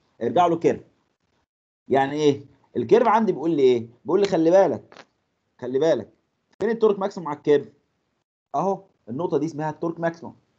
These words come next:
اعلى تورك بيخ-، بيخرجوا ال-، الموتور الفلاني ده، عندها بيح-، عندها اس ماكسيمم، عندها slip. السليب دي مش اعلى slip، اعلى slip بواحد،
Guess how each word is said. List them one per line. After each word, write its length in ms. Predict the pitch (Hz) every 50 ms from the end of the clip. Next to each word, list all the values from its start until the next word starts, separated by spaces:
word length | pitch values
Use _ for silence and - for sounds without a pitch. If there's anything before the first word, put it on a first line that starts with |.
| _ _ _ _ -
اعلى 200 | 156 170 165 -
تورك 320 | - 165 170 170 - 156
بيخ-، 300 | 147 147 143 - 151 -
بيخرجوا 500 | 117 151 139 143 139 147 175 165 156 147
ال-، 140 | 143 135 131
الموتور 540 | 98 117 127 120 123 127 127 - 165 165 160
الفلاني 520 | 147 135 131 - 135 151 151 139 123 113
ده، 140 | 110 113 113 - _ _ _ _ _ _ _ _ -
عندها 360 | - 127 151 165 196 240 240
بيح-، 280 | 226 208 202 185 - - _ -
عندها 480 | 127 139 151 151 202 226 226 220 180
اس 180 | 185 - - 180
ماكسيمم، 380 | 180 170 170 - - 101 87 - _ _ _ _ _ _ _ _ _
عندها 360 | 120 131 147 147 196 220 208
slip. 440 | 175 - - 160 185 170 123 95 - _ _ _ _ _ _ _ _ _ _ _ _ - -
السليب 360 | 123 120 - 220 262 277 269 262
دي 140 | 208 247
مش 180 | 240 226 233 -
اعلى 220 | - 254 262 254
slip، 360 | 233 - 247 285 269 202 139 - - - - -
اعلى 180 | 165 202 185
slip 220 | - - 214 196 190
بواحد، 460 | 156 180 220 240 - 247 - 92